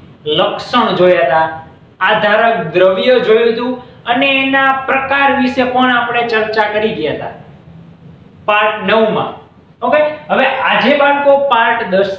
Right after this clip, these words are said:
માં એના જે સાતે સાત પ્રકાર હતા, એમાંથી one by one એક એક પ્રકાર આપણે જોવાના છે. રુધિર, અસ્થિ, કાસ્થિ, અસ્થિબંધ, સ્નાયુબંધ, મેદપૂર્ણ, આધારક પેશી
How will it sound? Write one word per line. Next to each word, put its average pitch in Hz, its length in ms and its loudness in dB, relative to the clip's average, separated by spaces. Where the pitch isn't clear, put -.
માં 240 180 0
એના 233 280 2
જે 240 120 4
સાતે 220 340 -2
સાત 226 200 0
પ્રકાર 262 460 0
હતા, 190 180 -2
એમાંથી 254 440 0
one 226 120 0
by 254 80 2
one 247 100 2
એક 277 160 -2
એક - 180 -6
પ્રકાર 240 460 -2
આપણે 202 340 -2
જોવાના 139 420 -4
છે. 151 280 0
રુધિર, 196 480 4
અસ્થિ, 214 380 -4
કાસ્થિ, 185 560 -2
અસ્થિબંધ, 180 720 0
સ્નાયુબંધ, 175 720 0
મેદપૂર્ણ, 185 720 0
આધારક 185 440 2
પેશી 175 340 -2